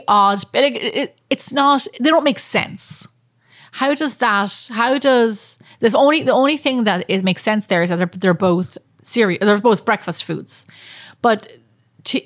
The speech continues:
eat, like, as a consumer, to eat that, um, that y-, the cereal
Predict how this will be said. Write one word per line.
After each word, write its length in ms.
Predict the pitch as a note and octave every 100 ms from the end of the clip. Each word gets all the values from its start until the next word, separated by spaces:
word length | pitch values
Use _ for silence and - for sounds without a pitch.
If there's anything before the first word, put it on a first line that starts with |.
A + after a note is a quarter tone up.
| _
eat, 320 | B3+ C#4+ C4+
like, 180 | G#3+ B3+
as 160 | A3+ A3
a 60 |
consumer, 600 | G#3 G3+ - C#4 D4 A#3 F3+
to 140 | - - _
eat 340 | B3 C#4 - -
that, 520 | - - G3 - - - _ _ _ _ _ _ _ -
um, 460 | F#3+ F3+ F3 F3
that 280 | F3 G#3+ - _ _ - _ _ _ _ -
y-, 160 | G#3
the 320 | F#3+ G#3 G3 - _ _ _
cereal 580 | - B3+ B3 A#3 G3+